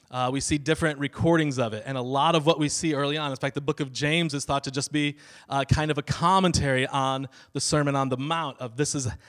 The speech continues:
how we can now apply this more. So look at, uh, Luke, Luke's recording of this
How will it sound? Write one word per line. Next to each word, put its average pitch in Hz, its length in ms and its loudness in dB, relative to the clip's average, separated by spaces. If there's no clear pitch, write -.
how 170 380 2
we 151 120 2
can 147 160 -4
now 139 180 0
apply 139 340 0
this 131 260 -2
more. 156 500 0
So 156 140 6
look 165 320 2
at, 160 440 -2
uh, 135 200 4
Luke, 143 380 6
Luke's 160 240 2
recording 147 420 2
of 123 120 -2
this 127 360 -4